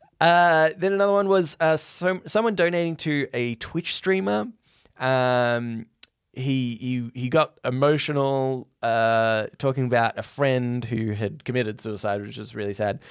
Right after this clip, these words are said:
It was in the subreddit Made Me Smile and was by Dunkable Balls. Uh, yeah, that one was a, a,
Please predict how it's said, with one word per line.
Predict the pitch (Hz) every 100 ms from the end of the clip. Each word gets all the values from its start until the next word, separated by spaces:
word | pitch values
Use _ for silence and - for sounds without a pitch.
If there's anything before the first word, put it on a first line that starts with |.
| - -
It | 131
was | 120
in | 127
the | 123
subreddit | 139 127 120
Made | 202 175
Me |
Smile | 156 147 131 127
and | 117
was | 120 113
by | 110 110 113 113
Dunkable | 117 127 127 131 123 113
Balls. | 120 131 139 143 - - - - _
Uh, | 131 120 120 135
yeah, | 226
that | 175
one | 196 180
was | 165
a, | 165 165 - -
a, | 135